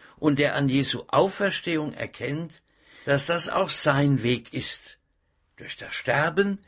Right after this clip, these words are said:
zu ewigem Leben in herrlicher,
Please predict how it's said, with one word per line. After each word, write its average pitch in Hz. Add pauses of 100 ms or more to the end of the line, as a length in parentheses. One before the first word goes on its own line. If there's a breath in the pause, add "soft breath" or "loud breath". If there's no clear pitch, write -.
(320 soft breath)
zu - (100)
ewigem 180
Leben 127 (320 soft breath)
in 95
herrlicher, 156